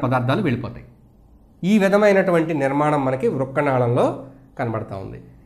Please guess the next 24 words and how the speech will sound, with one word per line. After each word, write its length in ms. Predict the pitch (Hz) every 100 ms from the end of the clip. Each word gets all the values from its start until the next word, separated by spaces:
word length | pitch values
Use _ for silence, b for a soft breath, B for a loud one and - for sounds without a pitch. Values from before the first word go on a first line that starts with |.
| - 165
ఇక్కడ 180 | 175 156 135 147 - - - - _ _ _ _ -
ఈ 120 | 139 139 123
నెఫ్రాన్ 400 | 131 - 220 202
ఏదైతే 280 | 175 175 175 160
ఉందో, 160 | 147 180 185
నెఫ్రాన్లో 500 | 131 - 160 160 165 196
ముఖ్యంగా 420 | 143 143 156 156 233 330 - - - - _ -
రెండు 320 | - 156 214 170
భాగాలు 300 | 151 151 151
ఉన్నాయని 300 | 139 139 135 165
మనం 160 | 156 285 156
ఈ 40 | 127
నిర్మాణంలో 460 | 131 139 139 139 202
చూసాం. 240 | 139 123 120
మొదటి 220 | 123 135 143 139
భాగం 200 | 135 123 113
మాల్ఫీజియన్ 600 | 131 127 131 123 143 156 110
దేహం. 220 | 107 98 - B B B 120
మాల్ఫీజియన్ 600 | 139 175 175 175 175 165 151
దేహం 220 | 147 151
అనేది 220 | 143 143 127 117
బౌమన్ 320 | 127 143 135
గుళిక, 200 | 135 135 190 294 - B B B 123
గ్లోమరులస్, 600 | 135 135 135 117 117 117